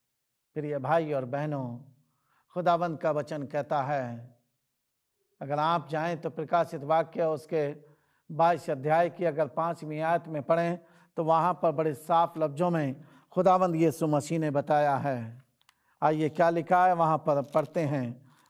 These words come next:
बाईस का पाँच। उसमें लिखा है, बड़ा अच्छा मेरे और आपके जीवन के लिए जो महत्वपूर्ण और बेहतर उन्नत है। लिखा है, जो सिंहासन पर बैठा था, उसने कहा कि, "देख,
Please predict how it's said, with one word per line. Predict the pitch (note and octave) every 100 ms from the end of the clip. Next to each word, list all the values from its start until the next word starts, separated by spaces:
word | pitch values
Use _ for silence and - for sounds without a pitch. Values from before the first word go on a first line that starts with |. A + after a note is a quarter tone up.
| -
बाईस | D#3 F3 F#3 -
का | E3
पाँच। | - D#3+ C3+ B2+ A#2+ - - _ _ _ -
उसमें | D3+ E3+ D#3+
लिखा | D#3+ - F#3
है, | G3
बड़ा | F3 E3+ D#3
अच्छा | D3+ - D#3 B2+ C3 _ _ _ E3
मेरे | F3 F3+ F3+
और | E3
आपके | E3 E3 - C#3+
जीवन | D#3 D#3 D#3+
के | D3 D3+
लिए | C3 C3 A#2+ A#2+ - _ _ _ -
जो | D#3
महत्वपूर्ण | D#3 D#3+ E3 E3 F3+ F3 D#3+ D#3 D#3+
और | D3
बेहतर | C#3 C#3 D3
उन्नत | C#3+ D#3 C#3 B2+ C3
है। | C3+ B2
लिखा | B2+ B2 F3 F#3
है, | G3+ G#3+ - - - _ E3
जो | F#3 F3+
सिंहासन | - G3 G3 G3+ G#3+ A3 A3+ F#3+
पर | A3 G#3+
बैठा | G#3+ A3 A3+
था, | A3 A#3 B3+ C4 B3+ F#3+ - - _ -
उसने | G3+ F#3 A#3+ A3+
कहा | A#3+ A#3+ B3+
कि, | A#3+
"देख, | G#3 B3 C#4+ C#4+ C#4+ C4 C#4